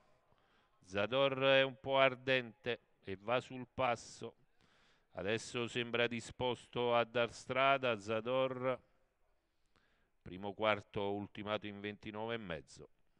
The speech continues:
Sfila a condurre il favorito della gara, Bayard Ok.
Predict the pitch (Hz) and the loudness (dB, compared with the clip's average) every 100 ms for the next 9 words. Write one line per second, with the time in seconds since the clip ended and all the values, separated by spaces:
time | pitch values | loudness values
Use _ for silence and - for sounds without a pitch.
0 | _ _ _ _ - - 117 117 - 117 | _ _ _ _ -20 -8 -2 -2 -4 -12
1 | 113 110 101 92 95 95 90 87 - 120 | -8 -6 -6 -4 -2 -2 -4 -6 -6 -4
2 | 117 113 113 110 110 107 110 110 110 101 | -4 -6 -6 -4 -2 0 0 0 -2 -2
3 | 107 107 107 104 107 101 - 107 98 | -2 0 -2 -4 -10 -10 -8 -6 -6